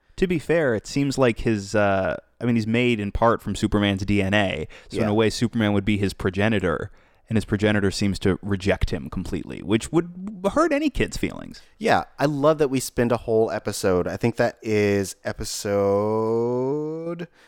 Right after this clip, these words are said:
Speaker 2: um, five. Episode five, we spend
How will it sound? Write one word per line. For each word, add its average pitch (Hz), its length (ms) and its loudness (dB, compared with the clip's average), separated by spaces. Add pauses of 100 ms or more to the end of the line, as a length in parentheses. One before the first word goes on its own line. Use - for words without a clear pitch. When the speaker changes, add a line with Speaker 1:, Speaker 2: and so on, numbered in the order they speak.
(180)
Speaker 2:
um, 104 640 0
five. 85 500 -2
Episode 143 320 0
five, 110 500 0
we 110 200 -2
spend 101 640 -2